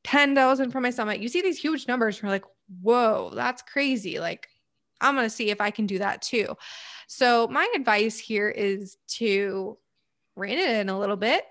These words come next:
and don't set, like, these crazy high goals that are unrealistic, especially for your first summit, since you are really just testing the waters at that point. I mean, obviously you have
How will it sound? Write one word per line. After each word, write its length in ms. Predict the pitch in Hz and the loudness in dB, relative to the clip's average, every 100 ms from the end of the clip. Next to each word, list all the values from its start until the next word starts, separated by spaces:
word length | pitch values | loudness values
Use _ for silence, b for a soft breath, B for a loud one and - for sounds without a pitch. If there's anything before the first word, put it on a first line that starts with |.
| _ | _
and 560 | 208 202 196 202 196 190 | -8 -4 -4 -6 -10 -6
don't 280 | 220 311 - | -4 -4 -6
set, 380 | - 220 226 - | -6 -2 -2 -2
like, 220 | 208 202 | -6 -6
these 280 | 214 208 190 | -8 -8 -8
crazy 600 | - - 202 214 233 233 | -14 -6 -4 -2 -2 -2
high 320 | 196 185 190 | 0 -2 -2
goals 640 | 180 180 175 202 311 - - B B B B - 247 | -4 -4 -4 -6 -6 -10 -20 B B B B -14 -4
that 160 | 208 | -2
are 100 | 208 | 0
unrealistic, 840 | - 208 202 202 202 202 226 254 - | -2 -2 -2 -4 -4 -6 -4 -4 -6
especially 500 | 214 - 185 - 208 | -8 -6 -6 -4 -6
for 140 | 208 | -4
your 160 | 196 190 | -4 -6
first 320 | - 175 - | -8 -12 -10
summit, 340 | 185 196 247 | -8 -6 -8
since 380 | - 208 202 - | -8 -6 -6 -6
you 160 | 214 214 | -6 -4
are 500 | - 190 190 196 208 _ _ _ _ - | -2 -2 -2 -4 -8 _ _ _ _ -8
really 300 | 262 381 285 | -2 0 0
just 460 | 190 190 - - | -2 -8 -10 -14
testing 500 | - 196 190 - 190 | -8 -6 -6 -10 -10
the 80 | 180 | -10
waters 540 | 180 190 214 175 180 - | -6 0 0 0 -4 -4
at 100 | 180 | -6
that 220 | - - | -8 -6
point. 180 | 220 214 | -4 -2
I 60 | |
mean, 120 | 214 | 0
obviously 480 | 208 220 208 202 208 | 2 2 2 0 -4
you 200 | 214 208 | -6 -6
have 420 | 196 220 196 190 | -8 -4 -4 -4